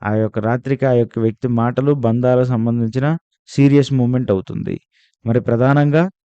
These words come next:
మకర రాశి వారికి నవంబర్ ఇరవై రెండు శనివారం ఈ రోజు ఒక బంధం మీ యొక్క జీవితంలో కొత్త రూపంలో ఎదురుపడుతుంది. ఇది ఒక పరీక్ష కాదు, ఇది ఒక సత్యం వెలుగులోకి రాబోయే రోజు.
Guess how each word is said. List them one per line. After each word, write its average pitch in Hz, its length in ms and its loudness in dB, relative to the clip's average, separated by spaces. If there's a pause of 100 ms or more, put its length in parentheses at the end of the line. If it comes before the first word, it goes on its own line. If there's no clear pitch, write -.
(140)
మకర 113 340 0
రాశి 143 320 2
వారికి 143 500 2
నవంబర్ 123 460 2
ఇరవై 127 340 4
రెండు 127 320 4 (520)
శనివారం 139 580 2 (260)
ఈ 110 140 0
రోజు 131 320 2 (360)
ఒక - 160 -8
బంధం 117 400 0
మీ 120 120 2
యొక్క 117 180 0
జీవితంలో 139 640 2
కొత్త - 280 -4
రూపంలో 143 640 2 (580)
ఎదురుపడుతుంది. 147 840 2 (520)
ఇది 127 280 2
ఒక 117 200 0
పరీక్ష 127 420 -2
కాదు, 143 400 4 (460)
ఇది 117 140 2
ఒక 127 220 0
సత్యం 151 500 0
వెలుగులోకి 135 540 2
రాబోయే 123 600 4
రోజు. 117 380 2